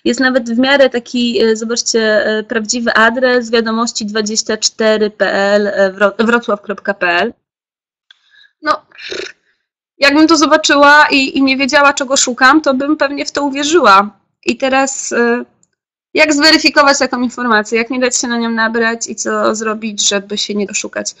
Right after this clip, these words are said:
E, gdybyście zobaczyli taką informację w internecie,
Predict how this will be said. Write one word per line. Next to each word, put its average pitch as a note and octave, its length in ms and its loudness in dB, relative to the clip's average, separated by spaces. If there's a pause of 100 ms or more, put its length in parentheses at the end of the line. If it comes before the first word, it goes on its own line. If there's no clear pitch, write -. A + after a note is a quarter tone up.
(300)
E, G3+ 420 -2
gdybyście A#3+ 400 -4
zobaczyli D4 400 0
taką C#4+ 260 -2
informację C4 540 -2
w A#3+ 40 -8
internecie, A3+ 720 -2